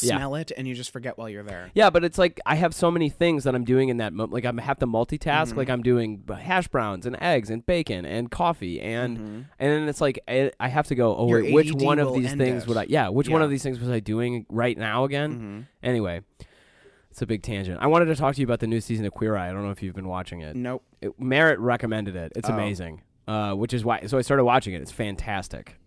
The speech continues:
Speaker 1: And we'll talk about it in a second.
Speaker 2: Okay, 'cause then now I'm just gonna get in trouble 'cause I'm gonna talk about how much I don't like gay people.
Speaker 1: D-, yeah, that's fine.
Speaker 2: That's, that's what's gonna
Speaker 1: That'd be
Speaker 2: happen.
Speaker 1: interesting to hear because
Speaker 2: I'm there for
Speaker 1: that's,
Speaker 2: it.
Speaker 1: that's part of what I, interestingly, uh, slightly part of what I wanted to talk to you about because,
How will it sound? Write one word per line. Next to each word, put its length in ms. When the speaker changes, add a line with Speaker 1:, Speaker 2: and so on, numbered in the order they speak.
Speaker 1:
And 280
we'll 120
talk 220
about 180
it 40
in 80
a 40
second. 220
Speaker 2:
Okay, 160
'cause 300
then 280
now 180
I'm 120
just 160
gonna 140
get 100
in 80
trouble 200
'cause 120
I'm 80
gonna 60
talk 100
about 120
how 60
much 160
I 60
don't 120
like 140
gay 140
people. 400
Speaker 1:
D-, 140
yeah, 240
that's 200
fine. 260
Speaker 2:
That's, 300
that's 240
what's 100
gonna 140
Speaker 1:
That'd 140
be 40
Speaker 2:
happen. 120
Speaker 1:
interesting 380
to 60
hear 160
because 220
Speaker 2:
I'm 60
there 60
for 60
Speaker 1:
that's, 220
Speaker 2:
it. 100
Speaker 1:
that's 220
part 240
of 100
what 140
I, 80
interestingly, 640
uh, 160
slightly 400
part 180
of 80
what 140
I 20
wanted 220
to 60
talk 240
to 60
you 40
about 200
because, 400